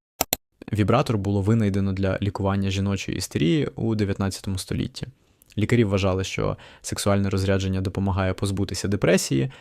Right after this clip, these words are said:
нервозності та інших розладів. У Помпеях, які збереглися після виверження Везувію,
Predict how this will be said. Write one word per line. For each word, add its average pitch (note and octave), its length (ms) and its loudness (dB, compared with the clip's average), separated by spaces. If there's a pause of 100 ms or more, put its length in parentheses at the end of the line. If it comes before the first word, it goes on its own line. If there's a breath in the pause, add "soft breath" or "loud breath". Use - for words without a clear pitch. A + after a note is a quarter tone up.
(140 loud breath)
нервозності G#2+ 760 2
та - 280 -2
інших - 400 -2
розладів. G2+ 500 -2 (520 loud breath)
У B2+ 220 6
Помпеях, C#3 540 4
які A2+ 180 0
збереглися A2 560 2
після G#2 260 -4
виверження G2+ 480 2
Везувію, A#2 580 2